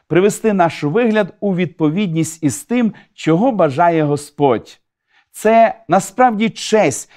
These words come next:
представити Бога найкращим чином своїм виглядом. І більше того,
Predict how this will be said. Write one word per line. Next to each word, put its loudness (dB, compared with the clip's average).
представити 2
Бога 2
найкращим 0
чином -2
своїм -2
виглядом. 0
І 2
більше 2
того, 0